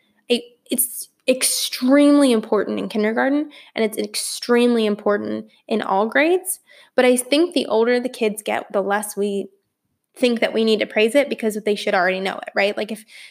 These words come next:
if you have a fifteen-year-old and he shares a pencil, I feel as though sometimes we may, as high school teachers,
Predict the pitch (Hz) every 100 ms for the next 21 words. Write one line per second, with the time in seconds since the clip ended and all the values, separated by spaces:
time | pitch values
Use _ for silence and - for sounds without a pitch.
0 | _ 233 262 269 220 208 214 _ _ _
1 | _ _ _ _ - - 254 254 - 233
2 | 240 196 196 190 208 214 202 - 214 214
3 | 202 - 214 220 - - 247 - _ _
4 | _ _ _ _ 254 254 - 240 233 233
5 | 214 214 220 214 226 214 208 208 208 214
6 | 208 202 202 202 - - 202 196 - 208
7 | - 202 - 208 - 196 202